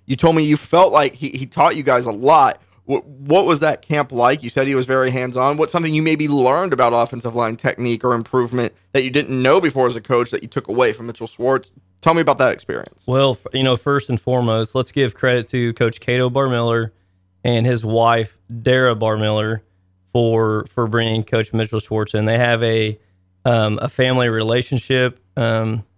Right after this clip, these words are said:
Speaker 1: Hmm.
Speaker 2: you know, there's, Dara has, Dara's sister is actually really good friends with Mitchell and his wife.
Speaker 1: Okay.
Speaker 2: So there's a connection there. So let's give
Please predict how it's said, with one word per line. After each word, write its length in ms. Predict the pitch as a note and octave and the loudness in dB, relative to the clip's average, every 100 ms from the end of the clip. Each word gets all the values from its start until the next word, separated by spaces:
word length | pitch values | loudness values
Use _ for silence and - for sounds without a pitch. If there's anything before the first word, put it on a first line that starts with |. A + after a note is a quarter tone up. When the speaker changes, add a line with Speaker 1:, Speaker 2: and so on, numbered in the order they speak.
| - | -8
Speaker 1:
Hmm. 100 | F3 | -2
Speaker 2:
you 60 | |
know, 120 | A#2 A2+ | 0 0
there's, 240 | A2 - C3 A#2+ _ - | -2 -6 -16 -16 _ -14
Dara 300 | B2 B2 B2 | 0 2 4
has, 460 | A#2+ A#2 A2+ A2 _ _ _ _ _ _ - | 2 2 2 -2 _ _ _ _ _ _ 0
Dara's 340 | B2+ C#3+ C3+ | 4 4 2
sister 380 | - C3+ - A#2+ | -2 -2 0 -2
is 120 | A#2 | 0
actually 300 | A#2+ A2 A2+ | 0 0 -4
really 220 | A2 A2+ A2+ | -2 0 0
good 140 | A2 | -4
friends 400 | - A2 G#2+ G#2 | -4 -2 -2 -2
with 220 | G#2+ G#2 | -4 -2
Mitchell 260 | G#2 G#2 G#2 | -2 -2 -4
and 80 | G2+ | -4
his 140 | A2 | -4
wife. 400 | F#2 F2 E2+ - _ - | -4 -4 -6 -12 _ -6
Speaker 1:
Okay. 300 | B2 - A1+ _ | -4 -6 -10 _
Speaker 2:
So 520 | - B2 A#2 A2+ G#2+ _ | -2 2 2 0 -4 _
there's 320 | B2+ B2 A#2 | 0 0 0
a 40 | A#2 | -2
connection 540 | A#2 A#2 B2 - C#3 | 0 0 -2 -2 0
there. 360 | A#2+ A2 A2 A2 | 0 0 -2 -4
So 180 | - | -4
let's 180 | A2 A2+ | -2 -2
give 180 | B2 G#2+ | -2 -6